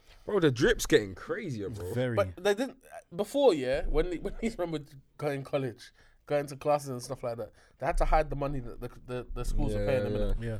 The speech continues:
Speaker 3: Now they're flagrant with it, innit?
Speaker 1: Mm.
Speaker 3: Like, enjoy it, man. Do you know what I, actually, one, one quick thing as well.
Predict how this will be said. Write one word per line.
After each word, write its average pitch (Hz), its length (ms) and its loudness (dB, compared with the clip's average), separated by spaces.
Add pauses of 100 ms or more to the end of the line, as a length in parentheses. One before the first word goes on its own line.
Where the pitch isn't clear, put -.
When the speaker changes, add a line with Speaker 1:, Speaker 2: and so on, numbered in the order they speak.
(140)
Speaker 3:
Now 170 220 2
they're 135 140 -2
flagrant 147 500 -2
with 104 160 -12
it, 101 140 -12
innit? 120 160 -8
Speaker 1:
Mm. 110 140 -6
Speaker 3:
Like, 110 180 -4 (880)
enjoy 175 280 6
it, 202 140 6
man. 180 140 4 (160)
Do 247 100 10
you - 20 12
know - 0 -
what 240 260 12
I, - 40 -2
actually, 156 220 0
one, 160 200 0
one 208 180 4
quick 202 160 -6
thing 175 140 -2
as 156 80 -2
well. 135 180 2